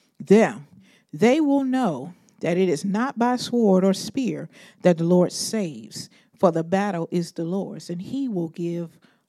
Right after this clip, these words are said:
all of you into my hands. See, when you knock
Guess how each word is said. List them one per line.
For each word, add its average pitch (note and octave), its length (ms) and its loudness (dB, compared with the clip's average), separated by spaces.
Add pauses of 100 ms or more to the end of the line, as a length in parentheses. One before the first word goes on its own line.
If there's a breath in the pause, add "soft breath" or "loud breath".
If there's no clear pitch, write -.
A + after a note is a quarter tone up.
(140)
all B3 500 4
of E3 280 -4
you D#3+ 380 -8 (120)
into F3 440 -4
my E3 200 -8
hands. E3+ 500 -10 (260 loud breath)
See, B3 220 4
when G#3+ 200 6
you D#4 320 0
knock B3 360 -4